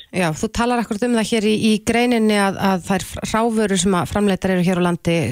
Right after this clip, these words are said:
fiskurinn og álið hækka líka í verði og að þið krefjist þess að þessi verðmæti sem að skapast í framleiðslunni hérlendis verði til hagsbóta fyrir samfélagið allt.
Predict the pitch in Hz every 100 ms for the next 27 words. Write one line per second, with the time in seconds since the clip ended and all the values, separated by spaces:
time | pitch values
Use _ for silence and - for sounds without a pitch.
0 | - - 196 - 175 165 160 117 196 208
1 | 190 196 - 190 185 180 175 208 214 202
2 | 190 180 185 180 170 - - - - -
3 | 196 196 214 214 - 202 180 190 180 185
4 | 196 202 - 196 190 185 175 151 170 190
5 | 202 185 - 208 - 170 202 185 185 175
6 | 160 156 160 175 196 160 139 156 165 -
7 | 190 190 185 180 196 - 180 170 185 160
8 | 180 160 156 170 104 - -